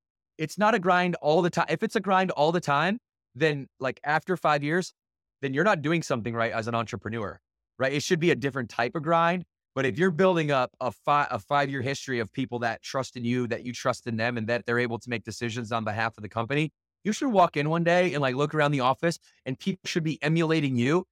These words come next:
and they should be flying around, asking each other questions, holding each other accountable, uh, getting shit done without having to, uh, you know, break, uh, you know, uh, how would you say, like, discipline people for going off the line on core values or,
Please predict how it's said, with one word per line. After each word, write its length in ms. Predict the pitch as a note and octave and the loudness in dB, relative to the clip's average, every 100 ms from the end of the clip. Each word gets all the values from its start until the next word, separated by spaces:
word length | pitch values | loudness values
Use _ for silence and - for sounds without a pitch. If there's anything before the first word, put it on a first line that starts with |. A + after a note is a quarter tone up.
| _ | _
and 100 | C3+ | -4
they 60 | D#3 | -4
should 160 | D3 D#3 | -2 -6
be 80 | |
flying 420 | - - C#3+ D3+ D3+ | -8 -2 0 2 0
around, 340 | C#3 D3 E3 | 0 0 -2
asking 380 | C3 C3+ - D3 | -2 -4 -4 -6
each 160 | D3 | -2
other 140 | D3+ C#3+ | -2 -2
questions, 460 | - B2 - D#3+ | -2 -2 -2 -6
holding 280 | - C3+ D3 | -4 -4 -2
each 140 | D3 D3 | -2 -2
other 160 | C#3 | -2
accountable, 500 | C#3 B2 B2 C3+ E3 - _ _ - | -2 0 0 2 0 -2 _ _ -4
uh, 200 | B2+ A#2+ | 0 0
getting 260 | G2 C3 | 0 0
shit 300 | D3 - D3+ | 0 -2 -2
done 300 | G#2 A#2+ D#3+ | 0 2 2
without 340 | C#3+ C3 C#3 B2+ | 0 0 0 0
having 340 | C3+ C3 C3+ | -2 -2 -6
to, 380 | - C#3 C3+ B2 - _ _ | -2 0 0 0 -6 _ _
uh, 280 | A#2+ A#2+ A#2 - _ _ _ _ | 0 2 0 -4 _ _ _ _
you 80 | D3+ | 0
know, 180 | C#3 C3+ _ _ _ | 0 0 _ _ _
break, 400 | A2+ C#3+ D3 - | -4 0 2 2
uh, 160 | C3+ A#2+ - _ _ _ | 0 -2 -6 _ _ _
you 80 | B2 | -16
know, 60 | A#2 _ _ - | -16 _ _ -14
uh, 180 | - - - _ | -14 -14 -18 _
how 80 | - | -8
would 80 | B2+ | -6
you 80 | B2 | -2
say, 140 | C3 | 0
like, 120 | A#2+ | 0
discipline 540 | G#2+ D3+ E3 - D3+ D3 | 0 0 0 0 0 0
people 300 | D#3 D#3 D3+ | 0 0 0
for 240 | D#3 C3 | 2 0
going 320 | A2 C#3+ C#3+ | 2 2 4
off 180 | C#3 C#3 - | 2 2 0
the 160 | B2+ | -4
line 380 | C3 C3 C3+ C#3 | 0 0 0 0
on 180 | B2+ B2+ | 0 -2
core 220 | - D3 | 0 0
values 600 | B2 B2+ C3 C3+ C3+ C3+ | 2 2 2 2 0 -4
or, 360 | - B2+ B2+ A#2+ | 0 2 4 2